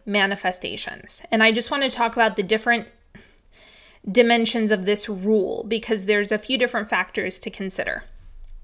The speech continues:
So the fifty-one percent rule is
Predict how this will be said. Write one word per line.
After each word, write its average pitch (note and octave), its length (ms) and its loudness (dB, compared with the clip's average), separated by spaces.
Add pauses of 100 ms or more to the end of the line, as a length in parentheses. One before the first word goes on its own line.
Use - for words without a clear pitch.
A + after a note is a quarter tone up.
(520)
So B3+ 200 8
the A3 120 2
fifty-one E4 560 0
percent C4+ 560 0
rule G#3 480 -4 (720)
is B3+ 300 4